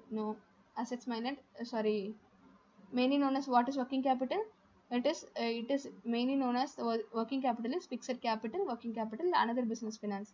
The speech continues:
So which consists of working capital. Okay, this is the, this is the cash on hand or instruments that can be converted into cash quickly. Cash flows,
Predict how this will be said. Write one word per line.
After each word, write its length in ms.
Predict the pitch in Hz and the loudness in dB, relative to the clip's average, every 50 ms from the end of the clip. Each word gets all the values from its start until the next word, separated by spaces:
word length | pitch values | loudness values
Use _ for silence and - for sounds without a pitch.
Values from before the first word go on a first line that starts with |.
| _ | _
So 200 | - - - 254 | -14 -8 -6 -4
which 200 | 240 240 247 - - | -2 -2 -4 -4 -4
consists 360 | 294 262 247 269 262 - - | -4 -4 -4 -4 -8 -6 -4
of 80 | 311 392 466 - - - - - - - - - | -2 -2 -4 -4 -8 -20 -20 -20 -20 -20 -14 -4
working 380 | - 247 240 240 - 285 277 262 | 0 0 2 2 2 0 0 2
capital. 400 | 240 220 202 208 214 202 202 202 196 - - | 2 0 -2 -2 -4 -8 -8 -8 -12 -12 -16
Okay, 200 | 247 - - 381 453 453 - _ _ _ _ _ | -10 -4 -2 -2 -2 -2 -4 _ _ _ _ _
this 220 | - 240 285 285 311 | 0 0 0 0 0
is 100 | 294 233 | 2 2
the, 340 | 254 240 240 233 233 226 - - - - | 4 6 6 6 4 2 -2 -8 -12 -6
this 140 | 233 247 262 | -4 -4 -2
is 60 | - | 2
the 120 | - 269 262 | 4 4 4
cash 400 | 262 - 233 226 233 269 - - | 4 6 6 6 6 6 4 4
on 120 | 294 359 440 427 - 262 - | 4 4 2 0 -4 -6 -2
hand 260 | 254 233 220 233 311 370 | 0 2 2 4 4 4
or 100 | 370 311 | 4 6
instruments 560 | 269 240 240 - - 254 226 214 202 208 208 | 6 2 2 0 0 -4 -2 -2 -2 -2 -2
that 180 | 226 226 233 - | -2 -4 -2 -2
can 200 | 269 247 240 247 | 0 0 2 2
be 80 | 247 277 | 2 0
converted 400 | 277 277 240 240 240 247 247 240 | 0 0 0 0 0 0 0 0
into 120 | 233 247 | -2 -2
cash 260 | 240 - 226 202 - - | -2 -2 -2 -2 -2 -4
quickly. 380 | - 214 208 202 208 208 190 - - - - _ _ _ _ _ _ _ _ _ _ - - _ _ _ - | -4 -4 -4 -4 -6 -8 -8 -10 -14 -20 -20 _ _ _ _ _ _ _ _ _ _ -20 -20 _ _ _ 4
Cash 280 | - 240 240 233 - | 6 8 8 6 4
flows, 400 | - 262 254 254 247 262 - - | -2 0 2 2 2 0 -4 -8